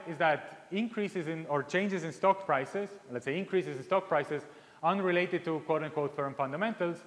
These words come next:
lead to increases in firms' investment and equity issuance, but only for those firms who actually at the margin finance themselves with equity,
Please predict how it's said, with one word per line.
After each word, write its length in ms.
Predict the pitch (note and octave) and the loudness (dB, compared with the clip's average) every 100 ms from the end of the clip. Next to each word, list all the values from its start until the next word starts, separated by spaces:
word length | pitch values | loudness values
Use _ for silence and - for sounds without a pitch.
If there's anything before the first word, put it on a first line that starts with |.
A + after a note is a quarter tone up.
| - - - | -20 -20 -2
lead 180 | F#3 F#3 | -2 2
to 80 | |
increases 480 | F#3 G#3 F#3+ F#3 D#3 | 0 2 -2 -2 -4
in 100 | D3+ | -4
firms' 260 | D3 F3 C#3+ | 0 0 0
investment 440 | C#3+ F#3 F#3 D#3 | -2 -2 -2 -4
and 120 | C#3+ | 0
equity 400 | E3+ G3 F3 D#3+ | 0 2 2 2
issuance, 500 | D3+ D#3 D3+ C#3+ - - - - | 0 0 -2 -2 -8 -18 -20 4
but 80 | D#3 | 8
only 200 | F#3+ F#3+ | 8 8
for 220 | F#3 D#3+ | 6 6
those 240 | E3 F3+ | 6 4
firms 260 | F3 F3+ F3+ | 6 6 6
who 60 | D#3+ | 4
actually 300 | D#3 D#3+ D3+ | 4 4 2
at 100 | C3+ | 2
the 80 | |
margin 360 | C#3+ D3+ D3+ C#3+ | 2 4 2 0
finance 360 | B2+ C#3+ C3+ B2 | 0 0 -2 -6
themselves 380 | B2+ - B2+ A2+ | -8 -6 -6 -4
with 120 | A#2+ | -6
equity, 360 | A#2+ A2+ - | -6 -8 -14